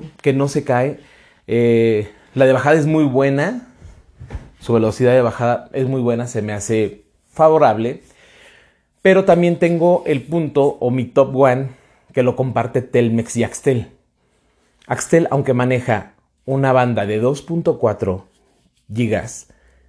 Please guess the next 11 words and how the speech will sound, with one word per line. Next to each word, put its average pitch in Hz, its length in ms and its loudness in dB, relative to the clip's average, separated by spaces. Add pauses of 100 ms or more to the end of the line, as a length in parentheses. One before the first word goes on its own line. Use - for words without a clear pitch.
(520)
de 110 140 2
verdad 120 540 0
que 113 240 -2
es - 320 -10
un 131 280 -4
muy 131 180 0
buen 113 220 -2
internet, 104 440 -6
muy 135 280 0
estable, 104 720 -4 (120)
simétrico. 113 1000 -2